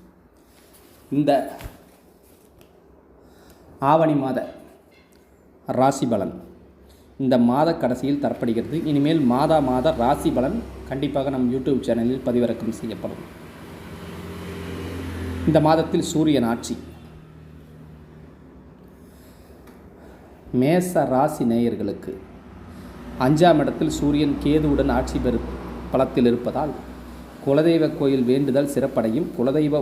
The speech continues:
கோயிலுக்கு சென்று வந்தால் தங்கள் விஷயம் வெற்றியடையும். குழந்தைகள் மேலிருந்த தடை விலகும் காலம். குழந்தைகளை பத்தின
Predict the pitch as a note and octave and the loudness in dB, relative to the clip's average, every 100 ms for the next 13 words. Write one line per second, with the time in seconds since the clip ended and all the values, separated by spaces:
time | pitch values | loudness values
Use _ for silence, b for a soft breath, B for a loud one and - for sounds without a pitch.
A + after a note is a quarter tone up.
0 | A#2+ C3 B2+ B2 B2 - C#3 D3+ B2+ A#2+ | 0 0 2 2 -2 -4 -4 -2 0 0
1 | C3 A3 - B B - - B2 C#3 C3+ | -2 -4 -6 B B -18 -4 0 2 4
2 | A#2 B2+ E3+ E3 D3 A#2+ - D3+ G#2+ F#2+ | 4 2 2 2 2 2 2 2 2 -4
3 | E2+ - - - - - - - - - | -8 -14 -18 -18 -16 -16 -16 -16 -16 -16
4 | - - - - - - - - - - | -14 -12 -12 -12 -10 -10 -8 -6 0 4
5 | D#3+ E3+ E3+ D3 C#3+ C3+ B2+ C#3+ - C3 | 6 6 4 4 4 4 2 0 0 0
6 | B2+ D#3+ B2 C3 C#3+ C#3 A#2 G#2+ G#2+ - | 2 2 2 2 2 -2 -2 -2 -2 -8
7 | - F3+ F3+ F3 D#3 - C#3+ B2+ | -6 0 2 2 0 -2 -4 -4